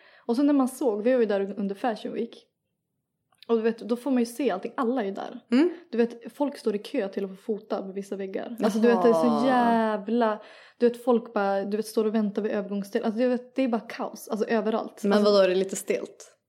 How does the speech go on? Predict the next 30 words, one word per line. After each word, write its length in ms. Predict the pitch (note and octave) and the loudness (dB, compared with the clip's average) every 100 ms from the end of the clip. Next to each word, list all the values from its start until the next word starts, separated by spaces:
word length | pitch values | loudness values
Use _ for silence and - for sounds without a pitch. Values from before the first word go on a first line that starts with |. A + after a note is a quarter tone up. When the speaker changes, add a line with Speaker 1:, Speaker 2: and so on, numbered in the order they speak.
| _ | _
Speaker 1:
Ja, 100 | A3+ | 4
men 120 | G#3+ | 6
det 60 | |
är 80 | G3+ | 2
ju, 120 | G3+ G#3+ | -2 -4
det 120 | G3+ | -4
är 40 | |
ju 60 | G3 | -6
tragiskt. 720 | - - F4+ D4+ - - - | -8 -6 -2 -2 -4 -14 -2
Speaker 2:
Ja, 280 | G3 A3 A3+ | 4 6 6
men, 100 | G3 | 4
och 100 | G3 | 2
då 60 | |
känner 260 | G#3+ A3+ G3 | 2 2 2
du 80 | F3+ | 2
att 120 | F3 | 2
du 80 | D#3+ | 0
är 40 | |
en 100 | D#3+ | 0
av 100 | E3+ | -2
dem. 140 | E3+ - | -6 -2
Speaker 1:
Ja, 80 | C#4 | 0
men 100 | E4 | 2
jag 100 | E4 | 2
är 100 | C#4 | 4
ju 40 | G#4+ | 4
en 140 | C4+ | 2
av 80 | F#3 | -2
dem. 160 | F#3 - | -4 2
Speaker 2:
Ja. 200 | G#3+ | 4